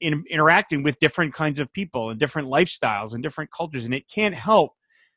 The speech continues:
but change your perspective. And, you know, we know that Dylan has not fallen into the trap that a lot of rock stars at his level have fallen into, which is the whole, like, tour bus,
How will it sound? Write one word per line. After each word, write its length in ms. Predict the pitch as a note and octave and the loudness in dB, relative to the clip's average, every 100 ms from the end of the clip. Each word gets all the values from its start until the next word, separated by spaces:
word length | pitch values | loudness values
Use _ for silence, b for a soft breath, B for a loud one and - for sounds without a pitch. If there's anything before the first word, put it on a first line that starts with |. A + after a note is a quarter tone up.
| _ - | _ 2
but 220 | D3 - | 2 2
change 480 | - E3 D#3+ F3 C#3 | -4 0 2 2 2
your 160 | D#3 | 0
perspective. 680 | C3 D3 C3 - F#3+ - - - | 0 -6 -4 2 2 0 -18 -10
And, 240 | D3+ D3 _ _ _ _ _ _ - | -6 -6 _ _ _ _ _ _ -6
you 80 | G3 | -2
know, 240 | E3+ - _ _ | -2 -2 _ _
we 180 | F#3+ F#3+ | -4 0
know 220 | F#3 G3 | 4 6
that 240 | G3+ F3 C#3+ | 6 4 2
Dylan 540 | C#3+ E3+ E3 D#3 D3 - | 2 4 4 0 -6 -10
has 300 | B2+ C#3+ B2 | -4 -4 0
not 440 | C#3 D#3 E3 C3+ _ _ | 4 4 4 -2 _ _
fallen 680 | _ - E3 E3 E3 C#3+ C3 | _ 0 6 8 8 6 2
into 240 | B2 C#3 | -2 -6
the 120 | B2 | -8
trap 460 | - - C3+ C3+ - | -10 -2 2 2 0
that 140 | C3 B2 | -8 -6
a 40 | |
lot 280 | B2 B2+ B2+ | -2 0 0
of 160 | A#2+ | -2
rock 260 | A#2+ B2 C3 | -2 0 0
stars 480 | - C3 B2 A#2+ A#2+ | -4 -4 -2 -4 -8
at 200 | B2 G#2+ | -10 -8
his 340 | G#2+ C3+ B2 | -4 -4 -4
level 500 | A#2+ C#3 B2+ A#2 G#2+ _ _ _ _ - | 2 2 2 -2 -8 _ _ _ _ -4
have 220 | C3 B2+ | 0 0
fallen 420 | - E3+ D3 C#3+ | 4 6 6 2
into, 340 | D#3+ - A#2+ | -2 -2 -6
which 180 | A2 A#2 | -6 -6
is 100 | B2 | -4
the 80 | A#2+ | -4
whole, 340 | A#2 C3 B2+ B2 | -2 0 0 0
like, 400 | A#2+ A2+ - _ _ _ _ - | 0 -2 -8 _ _ _ _ -6
tour 240 | - F3 | 4 6
bus, 640 | D#3 D#3+ C#3+ - - - | 8 8 8 4 -8 -10